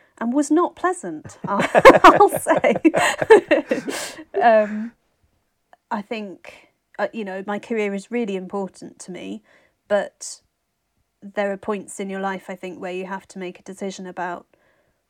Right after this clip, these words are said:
what's, what's your priority, and, and I knew that that wasn't something I could compromise on, so we just went for it. And, and, and, you know, I, I, I left that job with the understanding that I might never get another museum job, um,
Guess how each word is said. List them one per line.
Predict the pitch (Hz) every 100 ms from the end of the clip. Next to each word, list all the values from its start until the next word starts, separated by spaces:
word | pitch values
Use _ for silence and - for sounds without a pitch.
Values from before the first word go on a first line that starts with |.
| _
what's, | 196 190 - - - - _ -
what's | 202 - -
your | 170
priority, | - 185 190 190 - - 147
and, | 165 160
and | - 185 180
I | 185
knew | 196 196 185
that | 180 175
that | 185
wasn't | 190 185 196
something | - 170 170
I | 180
could | 190
compromise | - 185 - - 117 -
on, | 156 202 _ _ _ _ _
so | - 180 180
we |
just | 185 185 -
went | 190 -
for | -
it. | - -
And, | 190 185 - _ - - - - - _ -
and, | 240 240 -
and, | 247 247
you | 269
know, | 220 202
I, | 208 -
I, | 226 214 _ _ _ -
I | 214
left | 226 226 -
that | - 208 -
job | 226 214 214
with | 220
the | 214 208
understanding | 208 202 208 208 202
that | 196
I | 190
might | 202 196
never | 202 202
get | 196
another | 202 196 196
museum | 196 196 254 226
job, | 151 180 - - -
um, | 190 190 185 190